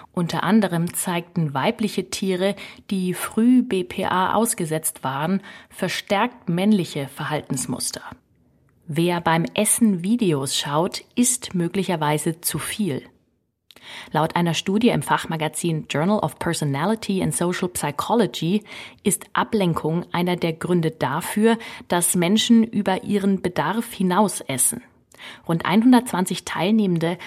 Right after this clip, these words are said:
haben für den Versuch im Alltag entweder beim Videoschauen oder beim Tetris-Spielen gegessen. Im Vergleich zur Kontrollgruppe hatten Versuchsteilnehmende einige Zeit nach dem Essen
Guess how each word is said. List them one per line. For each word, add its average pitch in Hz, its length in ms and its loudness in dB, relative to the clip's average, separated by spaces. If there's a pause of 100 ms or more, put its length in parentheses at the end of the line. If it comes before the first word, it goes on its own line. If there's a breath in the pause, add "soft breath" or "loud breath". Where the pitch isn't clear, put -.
(140)
haben 170 240 2
für - 140 -4
den 170 180 0
Versuch 175 520 0
im 147 260 -2
Alltag 202 520 -4 (120)
entweder 196 460 2
beim 147 360 -2
Videoschauen 233 920 4 (260 loud breath)
oder 220 220 4
beim 170 280 -2
Tetris-Spielen 175 1160 -2
gegessen. - 480 -4 (800 loud breath)
Im 170 220 0
Vergleich 160 380 0
zur 160 180 -2
Kontrollgruppe 190 920 0 (240 loud breath)
hatten 165 360 -2
Versuchsteilnehmende 190 1200 0
einige 175 380 0
Zeit - 380 -8
nach 175 300 0
dem 156 200 -2
Essen 190 420 0